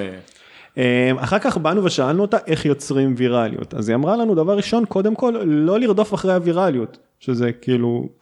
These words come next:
Speaker 2: עצה הפוכה, סבבה, אבל זה לא. היא אומרת שליצור תוכן מעניין שעושה גוד טיים, זה הדבר הכי חשוב. היא חושבת, ב-, כשהיא ניגשת לסרטון, היא חושבת לעצמה, איך היא יוצרת משהו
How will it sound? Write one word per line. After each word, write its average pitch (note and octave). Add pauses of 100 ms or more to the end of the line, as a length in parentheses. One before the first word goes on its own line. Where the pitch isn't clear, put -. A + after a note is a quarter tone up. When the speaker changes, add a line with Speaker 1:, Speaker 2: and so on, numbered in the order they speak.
(100)
Speaker 2:
עצה A#2+
הפוכה, C#3+
סבבה, D#3+
אבל A#2
זה G#2
לא. D3
היא -
אומרת G#3
שליצור F#3+
תוכן G#3+ (140)
מעניין C#3
שעושה C#3
גוד C#3
טיים, A3+
זה C3
הדבר C3
הכי B2+
חשוב. A2+ (400)
היא A#2
חושבת, G#3 (580)
ב-, C#3 (340)
כשהיא E3+
ניגשת B2+
לסרטון, D3+
היא F#3
חושבת E3+
לעצמה, E3+ (540)
איך A#3
היא A3+
יוצרת F3+
משהו C3